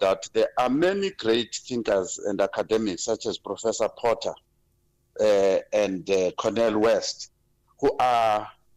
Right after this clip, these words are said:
who have written academic papers and who are campaigning for the abolition or the dissolution of the duopoly, as, as opposed to a monopoly. A monopoly would be one, a duopoly would be two,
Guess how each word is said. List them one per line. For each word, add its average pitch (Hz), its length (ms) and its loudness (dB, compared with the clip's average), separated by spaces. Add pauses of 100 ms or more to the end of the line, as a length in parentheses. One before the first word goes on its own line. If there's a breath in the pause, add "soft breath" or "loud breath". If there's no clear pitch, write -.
(160)
who 147 80 0
have 127 140 0
written 127 640 -4
academic 127 560 0
papers 117 440 -2
and 95 140 0
who 113 80 2
are - 140 0
campaigning 117 680 -2 (540)
for 123 260 2
the 107 380 2 (180)
abolition 120 720 0
or 104 200 0
the 101 300 0
dissolution 127 640 0
of - 140 -4
the 98 140 -2
duopoly, 104 580 0 (340)
as, 104 200 -4
as 120 160 0
opposed 117 340 0
to 120 80 0
a 113 60 2
monopoly. 120 500 0
A 107 40 2
monopoly 113 500 0
would 98 320 -4
be 92 60 -4
one, 113 260 2
a 110 60 0
duopoly 107 540 0
would 92 160 -6
be 98 120 -18
two, - 280 -2